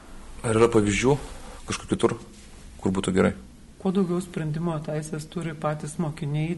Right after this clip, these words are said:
Speaker 2: tuo švietimo sistema yra progresyvesnė. Na, yra tokia rūš-, mokyklų rūšis kaip demokratinės mokyklos, kur labai daug sprendimų priima patys mokiniai. Jos veikia labai puikiai. Nu, iš-, visur išgarbinta Suomijos švietimo sistema. Jos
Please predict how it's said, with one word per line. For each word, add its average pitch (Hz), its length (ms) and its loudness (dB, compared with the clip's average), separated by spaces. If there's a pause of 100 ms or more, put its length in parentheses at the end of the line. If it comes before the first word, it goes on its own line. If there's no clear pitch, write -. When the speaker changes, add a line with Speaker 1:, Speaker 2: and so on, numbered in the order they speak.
Speaker 2:
tuo 156 360 -4
švietimo 143 560 -4
sistema 117 640 -4
yra 117 180 -2
progresyvesnė. 104 920 -10 (260)
Na, 180 300 0
yra 175 160 2
tokia - 340 -8
rūš-, 135 220 -8 (220)
mokyklų 135 440 -4
rūšis - 240 -8
kaip 123 160 -4
demokratinės 123 680 -2
mokyklos, 117 500 -8
kur - 160 -10
labai 117 240 -2
daug 127 120 -4
sprendimų 120 500 -4
priima 113 320 -4
patys - 340 -10
mokiniai. - 480 -6
Jos 127 300 -2
veikia 127 320 -4
labai 113 380 -4
puikiai. - 480 -14 (920)
Nu, 120 580 -4
iš-, - 240 -6
visur 143 380 -4
išgarbinta 131 680 0
Suomijos 127 520 -2
švietimo 110 400 -6
sistema. 107 460 -6 (360)
Jos 117 360 -4